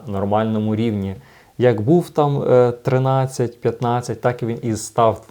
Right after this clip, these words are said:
залишився тринадцять, п'ятнадцять. Чому так сталося? Тому що не лише акції виросли, а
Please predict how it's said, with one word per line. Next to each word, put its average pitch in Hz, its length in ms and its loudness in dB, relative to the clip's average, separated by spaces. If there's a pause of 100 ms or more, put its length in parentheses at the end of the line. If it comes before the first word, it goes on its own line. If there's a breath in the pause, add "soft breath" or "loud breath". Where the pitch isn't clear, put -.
залишився 117 540 0
тринадцять, 104 480 -6
п'ятнадцять. 101 520 -6 (460 loud breath)
Чому 151 240 2
так 147 160 2
сталося? 139 500 0
Тому 131 260 0
що 113 360 0 (500 loud breath)
не 127 180 4
лише 147 600 4 (100)
акції 131 540 2
виросли, 101 600 -2
а 113 260 4